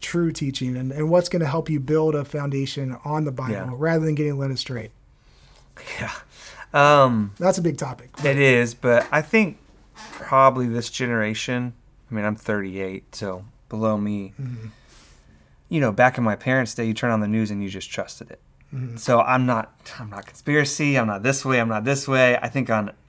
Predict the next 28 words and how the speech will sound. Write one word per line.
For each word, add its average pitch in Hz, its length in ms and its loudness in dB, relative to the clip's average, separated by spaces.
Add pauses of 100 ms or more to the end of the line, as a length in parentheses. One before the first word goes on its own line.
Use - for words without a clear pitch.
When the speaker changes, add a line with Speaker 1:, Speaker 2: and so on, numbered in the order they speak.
Speaker 2:
all 135 260 8
sides 117 400 0
of 104 160 -10
whatever, 113 640 2 (140)
there's 131 320 -2
kind 262 280 -2
of 208 100 -2
a 120 80 -2
good 113 380 -6
distrust 110 640 -6
in 98 120 -10
us. - 340 -18
Speaker 1:
Mm-hmm. 135 140 -6
Speaker 2:
Someone 196 260 4
posts 156 320 4
something 139 260 0
on 113 140 0
Facebook, 127 540 -4 (440)
none 156 140 4
Speaker 1:
And 190 100 6
Speaker 2:
of 151 80 6
us 233 100 10
Speaker 1:
fact 220 100 2
check 135 100 6
Speaker 2:
are - 20 8
Speaker 1:
it. 123 40 6
Speaker 2:
like, 123 300 4 (320)
"Good," 262 440 8